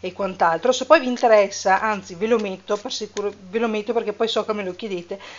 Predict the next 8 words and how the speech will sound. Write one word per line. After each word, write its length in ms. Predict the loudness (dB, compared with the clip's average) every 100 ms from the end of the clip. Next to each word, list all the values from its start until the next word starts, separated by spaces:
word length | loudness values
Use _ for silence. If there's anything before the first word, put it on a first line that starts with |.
| -14 -4
vi 80 |
metto 240 | 0 2 2
il 80 | 0
link 240 | -2 -2
direttamente 600 | -2 -2 -4 -4 -4 0
qua 120 | 2
nell'info 400 | 2 0 -6 -6
box 560 | 2 2 2 -2 2